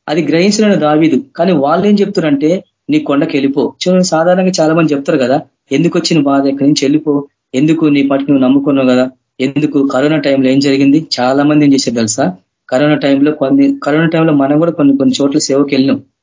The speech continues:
వాళ్ళ పరిస్థితులు బట్టి మనం పోవాలి తప్పదని పోయిన కొన్ని టైంలో. కొంతమంది కనీసం ఇళ్ళ నుంచి బయటికి కూడా రాలే. చూడండి, ఇళ్ళ నుంచి బయటికి కూడా రాలా. ఎందుకంటే భయం అనట మనుషులకి.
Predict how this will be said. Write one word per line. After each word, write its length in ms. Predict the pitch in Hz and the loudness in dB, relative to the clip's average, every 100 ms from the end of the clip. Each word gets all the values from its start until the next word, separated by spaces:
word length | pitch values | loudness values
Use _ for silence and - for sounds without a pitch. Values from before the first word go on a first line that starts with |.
| _ _ _ - | _ _ _ -6
వాళ్ళ 120 | 127 | -4
పరిస్థితులు 420 | 127 123 139 143 | -2 -4 -2 -2
బట్టి 220 | 139 139 | -2 0
మనం 180 | 147 139 135 | 0 0 0
పోవాలి 260 | 131 139 135 | 0 0 -2
తప్పదని 360 | 131 - 139 143 | -4 -2 -2 0
పోయిన 260 | 143 143 139 | 0 0 0
కొన్ని 160 | 139 117 | 0 -2
టైంలో. 220 | 127 123 113 - _ _ | -2 -2 -4 -8 _ _
కొంతమంది 540 | - 151 156 180 180 180 | -4 -2 0 0 0 0
కనీసం 400 | - 151 165 - | 0 -2 -2 0
ఇళ్ళ 120 | 143 160 | 0 2
నుంచి 180 | 165 160 123 | 0 -2 -2
బయటికి 260 | 131 147 185 | -2 -2 -2
కూడా 140 | 202 165 | 0 -2
రాలే. 180 | 113 104 - _ _ _ _ _ _ _ _ _ _ _ _ _ _ _ _ _ _ | -4 -8 -12 _ _ _ _ _ _ _ _ _ _ _ _ _ _ _ _ _ _
చూడండి, 320 | - 156 135 110 - _ _ _ | -2 0 2 -2 -6 _ _ _
ఇళ్ళ 120 | 147 170 | -2 0
నుంచి 240 | 185 185 160 | 0 0 -2
బయటికి 240 | 147 156 170 | -2 -2 -2
కూడా 100 | 185 147 | -2 -2
రాలా. 200 | 113 104 - _ _ _ _ | -4 -6 -12 _ _ _ _
ఎందుకంటే 460 | 147 185 214 190 185 | -4 -2 -2 -2 -4
భయం 360 | 127 143 180 175 | -4 -2 2 2
అనట 200 | 147 139 | 0 0
మనుషులకి. 520 | 123 127 - 123 | 0 0 -2 -4